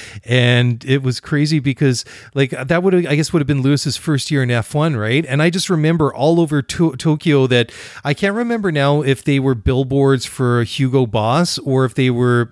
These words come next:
um, billboards or ads for Tag Heuer. I mean, regardless, it was one or the other.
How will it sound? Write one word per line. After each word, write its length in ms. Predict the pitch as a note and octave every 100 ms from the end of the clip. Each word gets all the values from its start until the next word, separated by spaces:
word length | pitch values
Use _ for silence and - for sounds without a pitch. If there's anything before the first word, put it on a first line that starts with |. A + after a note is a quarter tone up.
| C3
um, 460 | A#2+ A#2 A2+ A2
billboards 680 | G2+ B2+ B2 A#2+ B2 B2 A2+
or 80 | B2
ads 360 | A2+ A#2+ A2+ -
for 420 | B2+ B2 A#2 A2+ - - -
Tag 320 | - C#3 A#2+
Heuer. 480 | G#2 C3+ A#2+ G#2+ F2+ B2
I 80 |
mean, 240 | B2 A2 A2
regardless, 680 | C3+ C3 D3 C3+ A#2 A#2 -
it 40 |
was 180 | B2 A2+
one 320 | B2+ C#3+ C#3
or 60 | C3
the 160 | A#2+
other. 80 | A#2+